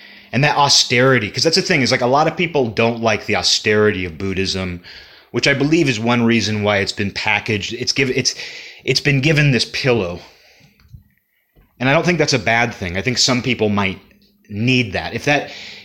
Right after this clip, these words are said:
if a, if a soft, i-, if Buddhism with softer edges makes some people's lives better, that's good enough for me. I don't think it has to be a certain way.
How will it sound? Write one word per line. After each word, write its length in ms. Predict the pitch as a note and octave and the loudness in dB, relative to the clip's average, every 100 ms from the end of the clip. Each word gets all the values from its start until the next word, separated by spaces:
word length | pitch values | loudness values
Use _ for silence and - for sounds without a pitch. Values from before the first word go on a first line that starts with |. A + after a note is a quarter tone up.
| - | -6
if 160 | C3+ C3 | -2 0
a, 180 | C3+ - | -2 -2
if 80 | - | -2
a 80 | B2+ | 2
soft, 480 | - D3+ D#3+ D#3+ | 2 2 0 0
i-, 100 | D3+ D#3+ | -2 2
if 400 | C#3+ D3 C3+ A2 | 0 0 -2 0
Buddhism 520 | F3 G#3 F#3+ F3 C#3+ | 2 4 4 2 2
with 100 | A#2 | 2
softer 500 | - B2 B2 B2+ G#2 | 2 2 0 -2 0
edges 720 | A2+ A#2 A2 G2+ F#2 - - - _ _ _ _ _ - - _ _ - - _ _ - | 0 0 2 0 0 -2 -4 -12 _ _ _ _ _ -20 -20 _ _ -20 -20 _ _ -6
makes 300 | A#2+ B2+ - | -2 0 2
some 320 | - B2 B2+ | 2 2 0
people's 420 | C3+ B2 A2+ G2+ | 0 -2 0 -2
lives 380 | G2+ G2+ G2+ F2 | 0 2 0 -2
better, 420 | D#2+ G2 F#2+ E2+ - - _ _ _ _ _ - _ - _ - - - - - | -4 -2 -2 -4 -12 -20 _ _ _ _ _ -20 _ -20 _ -20 -20 -20 -12 -4
that's 160 | - G#2+ | -2 0
good 140 | D#3 | 0
enough 200 | D#3+ C3 | 2 0
for 140 | - G#2 | -2 -2
me. 240 | A2+ B2+ | 0 0
I 80 | G2+ | 0
don't 140 | B2+ | 0
think 120 | A#2+ G#2+ | -2 -2
it 60 | |
has 180 | G#2+ G#2 | -2 -4
to 80 | F2 | -2
be 200 | A#2+ C3 | 0 0
a 60 | |
certain 360 | G#2 G2+ F2+ F2 | 0 -2 -4 -6
way. 180 | E2 | -6